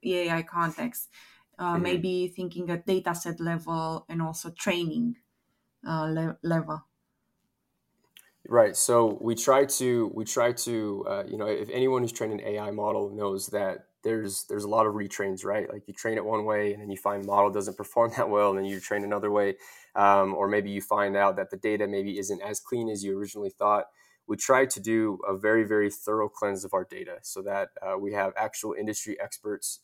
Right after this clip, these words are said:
Speaker 2: for that look at, look at, um, all of our data. So for example, in agriculture, uh, we have agricultural experts that look at the data, not really the machine learning engineers, uh,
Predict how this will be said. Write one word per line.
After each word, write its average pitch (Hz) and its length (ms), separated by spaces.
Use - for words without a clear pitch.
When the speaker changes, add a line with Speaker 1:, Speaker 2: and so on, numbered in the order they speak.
Speaker 2:
for 98 400
that 98 220
look 104 180
at, 98 200
look - 200
at, 95 160
um, 95 380
all 101 120
of 101 60
our 101 100
data. 101 280
So 104 160
for 110 140
example, 104 480
in 104 140
agriculture, 107 640
uh, 98 200
we 101 140
have 98 200
agricultural 104 500
experts 101 380
that 98 120
look 101 160
at 104 80
the 98 80
data, 98 380
not 101 260
really 104 220
the 98 100
machine 98 280
learning 113 240
engineers, 101 640
uh, 98 220